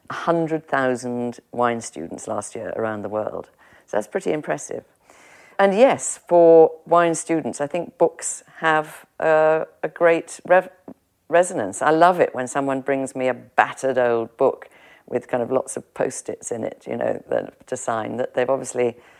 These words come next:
found really, really useful. We actually have got digital versions of both. Um, the Oxford Companion is on my website in a digital form, and, and as are the maps from the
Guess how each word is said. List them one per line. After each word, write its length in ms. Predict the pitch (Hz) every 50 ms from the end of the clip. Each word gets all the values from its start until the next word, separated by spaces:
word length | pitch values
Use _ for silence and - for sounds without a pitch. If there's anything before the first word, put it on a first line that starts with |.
| _ _ _ _ _ _ _
found 360 | - 135 127 120 117 117 107
really, 260 | 117 123 120 117 117
really 300 | 113 117 117 107 110 110
useful. 460 | 113 117 107 - - - - 104 110 - - - - - - - - -
We 160 | - 214 240
actually 440 | 269 294 - - - - 208 208 208
have 420 | 202 214 208 208 202 196 - -
got 420 | - 196 190 170 131 - - -
digital 440 | - 156 151 147 - 147 - - 143
versions 600 | 131 147 147 147 143 143 - - 110 104 - -
of 200 | 120 113 - _ -
both. 400 | 131 127 123 117 - - - - _ _ _
Um, 420 | 120 123 120 117 117 117 113 110 107 _ _ _ - - - _ _ _ - _ _
the 100 | - 127
Oxford 260 | 135 - - - 131 -
Companion 440 | - 127 - 135 127 123 120 117
is 160 | 117 117 110 -
on 320 | 120 113 117 113 113 110 - _ -
my 160 | 117 113 113
website 640 | 110 117 113 110 - - 117 113 120 131 - -
in 140 | 120 117 113
a 80 | 113 113
digital 400 | - 120 110 - 110 - - 104
form, 420 | 101 - 113 110 110 113 123 139 -
and, 480 | - 123 123 123 120 120 120 117 113 117 - _ _ _ _ _
and 280 | - 127 135 131 117 127 -
as 320 | - 120 131 135 139 127 135
are 160 | 123 117 113
the 100 | - 120
maps 380 | 123 131 123 - - - -
from 220 | - 120 113 113 110
the 100 | 110